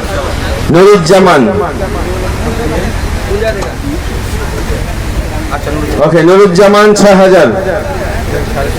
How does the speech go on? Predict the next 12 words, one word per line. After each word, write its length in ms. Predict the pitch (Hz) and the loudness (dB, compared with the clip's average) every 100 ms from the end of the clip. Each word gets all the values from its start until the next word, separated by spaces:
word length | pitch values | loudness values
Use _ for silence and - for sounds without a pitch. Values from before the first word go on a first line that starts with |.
| - 185 165 156 - 127 - - - - - - - - - - - - - 156 | -4 -4 -4 -4 -4 -2 -4 -4 -4 -4 -4 -4 -6 -6 -6 -6 -6 -6 -2 0
ওকে, 260 | 175 165 | 2 2
ছয় 180 | - 190 | 2 4
হাজার 280 | 190 202 208 | 4 4 4
পর্যন্ত, 360 | 202 202 208 202 208 208 202 208 - - - - - - 240 - - - - - - - - - - - - | 4 4 4 4 2 0 -4 -4 -4 -6 -4 -4 -4 -4 -4 -4 -4 -4 -4 -4 -4 -4 -6 -6 -4 -4 -2
সাড়ে 260 | 180 175 202 | 2 4 4
ছয় 240 | 202 202 | 4 4
হাজার 320 | 196 202 208 | 4 6 4
পর্যন্ত 460 | 190 202 190 208 202 214 226 202 208 220 - - | 4 4 6 4 6 4 4 2 -2 -4 -4 -2
এটা 420 | 170 196 196 170 202 196 185 - - - - - - | 2 4 4 2 -2 -4 -6 -6 -6 -4 -4 -2 2
already 340 | 175 202 202 | 4 6 6
কল 240 | 202 190 | 6 4
আছে, 420 | 196 196 208 233 | 4 4 4 4